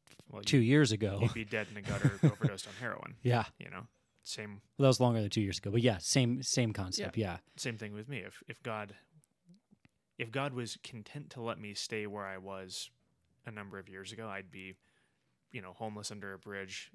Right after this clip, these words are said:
Speaker 1: if I was lucky.
Speaker 2: Yeah.
Speaker 1: And that's not to talk trash on homeless people at all. It's just, that's,
Speaker 2: It's
Speaker 1: that's
Speaker 2: where you'd be.
Speaker 1: That's where I'd be. <laughs> Yeah.
Speaker 2: But yeah, so it's kind of, it's kind of interesting because, like I said, coming into the church, I had all these,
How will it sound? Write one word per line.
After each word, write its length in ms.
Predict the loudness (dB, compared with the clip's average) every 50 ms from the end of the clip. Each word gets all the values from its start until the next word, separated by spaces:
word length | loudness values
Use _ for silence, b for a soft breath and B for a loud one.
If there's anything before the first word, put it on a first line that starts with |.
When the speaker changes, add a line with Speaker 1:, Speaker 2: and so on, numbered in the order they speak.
| -18
Speaker 1:
if 140 | -16 -12 -10
I 60 | -10
was 140 | -10 -8 -4
lucky. 360 | -4 -4 -4 -4 -8 -16 -18 b b b b b b b b b b
Speaker 2:
Yeah. 200 | -2 0 0 0 -2 -8 _ _ _ _ _ _ _
Speaker 1:
And 120 | -16 -12 -12
that's 420 | -12 -8 -6 -6 -6 -6 -6 -10 _ _ _ _ _ _ _ _ _ _ _ _ _ _ _ _
not 220 | -6 -4 -4 -4 -4
to 200 | -8 -8 -10 -12 _ _ _ _ _ _ _ _ _ -20 -14
talk 200 | -8 -6 -6 -6 -4
trash 260 | -4 -4 -4 -4 -6
on 80 | -6 -4
homeless 300 | -4 -2 -2 -2 -4 -4
people 320 | -6 -8 -8 -8 -10 -8
at 60 | -8 -6
all. 160 | -8 -8 -8
It's 100 | -10 -12
just, 240 | -10 -10 -10 -10 -10 _ _ _ _ _ _ _ _ _ _ _ _ _ _ _ _ _
that's, 180 | -14 -10 -8
Speaker 2:
It's 100 | -8 -8 -8
Speaker 1:
that's 140 | -4 2 4
Speaker 2:
where 140 | 6 6
you'd 160 | 6 4 2 2
be. 160 | 0 0 0
Speaker 1:
That's 180 | -2 -6 -6 -6
where 120 | -6 -6
I'd 100 | -6 -6
be. 220 | -4 -2 -2 -2 -2 -4 -6
<laughs> 80 | 2 6
Yeah. 180 | 6 6 6 4 B B B B B B B B B B B B B B B B B B B B B B B B _ 8
Speaker 2:
But 100 | 10 12
yeah, 120 | 12 12
so 220 | 10 10 10 10
it's 120 | 10 8 6
kind 240 | 6 6 8 8 8
of, 180 | 6 6 2 0
it's 180 | -2 -2 2
kind 180 | 6 8 8 10
of 60 | 10
interesting 500 | 8 8 6 4 4 6 6 6 6 6
because, 640 | 4 2 4 6 6 6 6 6 4 2 2 4
like 180 | 4 4 6 6
I 60 | 4
said, 260 | 4 4 4 2 4
coming 220 | 6 6 8 8 8
into 140 | 6 6 4
the 80 | 2 2
church, 320 | 4 4 4 4 4 4
I 60 | 4
had 180 | 4 4 4 6
all 140 | 4 4 4
these, 320 | 2 2 2 0 0 -2